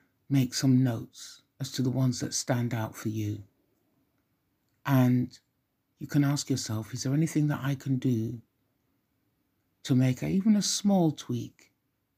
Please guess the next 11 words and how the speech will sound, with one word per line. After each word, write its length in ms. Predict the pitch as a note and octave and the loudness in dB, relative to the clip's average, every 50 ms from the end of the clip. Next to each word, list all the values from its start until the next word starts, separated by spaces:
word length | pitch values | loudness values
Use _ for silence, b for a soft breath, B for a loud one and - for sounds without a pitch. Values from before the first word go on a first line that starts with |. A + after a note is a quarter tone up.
| _ _ _ _ _ _ _ _ _ _ _ _ _ - | _ _ _ _ _ _ _ _ _ _ _ _ _ -10
in 220 | B2+ B2+ B2+ - | -6 -6 -6 -2
any 400 | - D3 D3 C#3+ C3+ C3 B2+ B2+ _ _ _ - | 0 2 4 4 4 2 0 -2 _ _ _ -8
of 220 | C3 B2+ A#2 - | -8 -8 -8 -6
these 280 | - C3+ A#2+ A#2+ A2 - | -4 -4 -4 -4 -4 -6
eight 240 | C3 B2+ A2 - - | -6 -6 -6 -8 -10
points 580 | - - C3 A#2 A2+ - - _ - - - - _ - - | -12 -12 -10 -10 -10 -12 -14 _ -20 -20 -20 -20 _ -8 -8
in 100 | A#2+ A#2 | -6 -6
terms 380 | - - B2 A2+ A2 G#2 - | -6 -6 -4 -4 -4 -6 -8
of 160 | G#2+ G2+ - _ _ _ _ _ _ _ _ _ _ _ - | -10 -12 -12 _ _ _ _ _ _ _ _ _ _ _ -4
your 240 | B2+ A#2+ A#2 A#2 | -4 -2 -2 -2
rights 500 | A#2 G#2 G#2 G2+ G2+ - - - - - | -4 -4 -4 -6 -8 -10 -14 -20 -20 -20